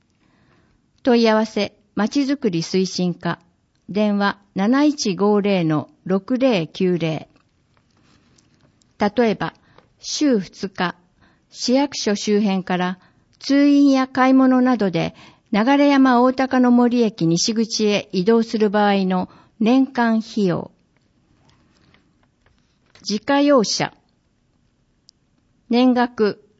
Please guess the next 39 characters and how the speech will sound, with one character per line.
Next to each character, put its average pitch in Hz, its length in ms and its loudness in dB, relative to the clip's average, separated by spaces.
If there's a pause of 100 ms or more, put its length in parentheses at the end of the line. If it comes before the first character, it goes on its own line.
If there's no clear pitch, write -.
六 214 340 0
十 269 300 0
二 262 180 4
万 233 320 2
三 247 320 2
千 254 240 2
九 208 240 0
百 165 260 -4
八 165 360 -4
十 185 280 -2
一 170 340 -4
円。 131 220 -4 (1000)
内 220 260 -2
訳 247 260 0
は、 214 240 -2 (720)
車 - 300 -2
両 277 320 4
代 233 340 0 (160)
十 269 340 0
九 269 300 0
万 247 320 2
五 185 140 0
千 226 320 0
四 226 240 2
百 180 320 -4
四 208 280 2
十 156 280 -4
四 175 180 0
円。 - 220 -6 (1080)
自 226 120 0
動 294 200 2
車 285 200 -2
税、 180 400 -4 (300)
自 202 200 -4
動 262 220 4
車 247 220 0
重 240 280 0
量 220 240 2
税 151 400 -6